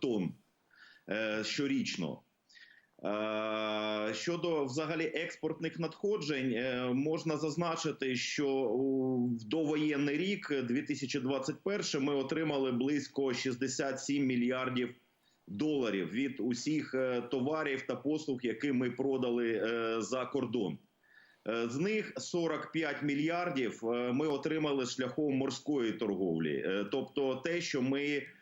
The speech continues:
експортували через наші морські порти.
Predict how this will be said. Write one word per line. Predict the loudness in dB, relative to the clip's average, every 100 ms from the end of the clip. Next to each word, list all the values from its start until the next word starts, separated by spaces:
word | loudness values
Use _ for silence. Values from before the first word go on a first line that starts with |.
| _
експортували | -4 -4 -2 0 0 0 0 0 0
через | 0 0 0 0
наші | 0 0 -2 0 2
морські | 2 2 0 0 0
порти. | 0 -2 -4 _ _ -2 0